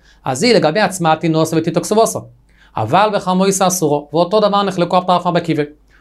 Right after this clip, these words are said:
או איסו חמותה, בס ישראל נשואה לכהן, ואין לה ילדים, כמובן שהיו לה ילדים, כי הרי יש לה כלה, הילדים כבר מתו,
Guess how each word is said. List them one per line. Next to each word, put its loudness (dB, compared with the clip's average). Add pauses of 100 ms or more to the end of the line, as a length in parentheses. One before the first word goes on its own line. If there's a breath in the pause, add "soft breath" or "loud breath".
(140 soft breath)
או 2
איסו 2
חמותה, 2
בס 0
ישראל 0
נשואה 2
לכהן, -2 (540 soft breath)
ואין 0
לה 2
ילדים, 0
כמובן 0
שהיו 2
לה 4
ילדים, 0
כי -4
הרי -2 (180)
יש -4
לה 0
כלה, 0
הילדים -2
כבר 0
מתו, 0